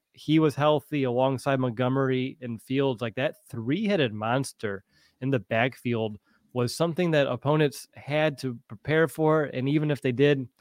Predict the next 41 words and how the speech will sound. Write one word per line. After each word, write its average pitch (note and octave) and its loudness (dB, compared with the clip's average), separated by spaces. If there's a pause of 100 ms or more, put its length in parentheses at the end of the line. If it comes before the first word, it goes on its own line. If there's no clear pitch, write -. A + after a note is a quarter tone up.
(380)
good D3 4
luck C#3+ 4
stopping. A2+ -2
Multiple C#3 0
games C3+ 0
of A2+ -4
over G#2+ -6
two C#3+ -4
hundred C#3+ -2
yards A#2+ 0
or B2 -6
more A#2+ -2
on A#2+ -4
the A#2 -6
ground, A#2+ -2
and G2+ -2 (720)
having C3+ 4
all C#3 6
three C#3 2
back A#2+ 0
should A2 -6
really C3 2
just A#2+ -4 (340)
help B2+ 0
maybe C3+ -4
get C#3+ -8
back D3+ -2
to D#3 -2
those D3+ 2
ways. C#3+ -2
So A2+ -2
I'm C3+ 2
right E3 4
there F3 2
with F3 2
you, C3+ 2
Nick, A#2+ 0
ground C3 0
and C3+ -2
pound. C3 0
And, G2 -6